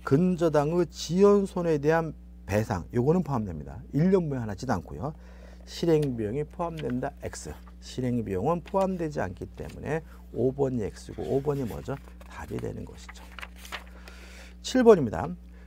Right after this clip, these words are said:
근저당권의 피담보 채권이 확정에 관한 다음 판례 설명 중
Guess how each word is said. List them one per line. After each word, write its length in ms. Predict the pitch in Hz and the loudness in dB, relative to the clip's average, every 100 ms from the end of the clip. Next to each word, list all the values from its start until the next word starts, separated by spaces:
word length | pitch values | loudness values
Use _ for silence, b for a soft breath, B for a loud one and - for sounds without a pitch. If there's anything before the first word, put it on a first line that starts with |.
| B | B
근저당권의 1160 | - 202 240 262 262 214 185 190 190 180 185 208 202 | 0 6 8 8 6 6 4 4 0 -2 0 0 -2
피담보 600 | - 214 226 220 214 214 | -4 4 4 6 4 0
채권이 500 | - 190 180 - 180 | -2 -8 -6 -2 -2
확정에 500 | 185 - - - 220 | -4 -8 -16 0 2
관한 340 | 202 180 151 101 | 2 2 2 0
다음 380 | - 139 165 156 | -2 -2 -2 -6
판례 360 | 160 147 147 | -2 0 0
설명 360 | 135 131 120 120 | -2 -2 -2 -2
중 180 | 170 | -4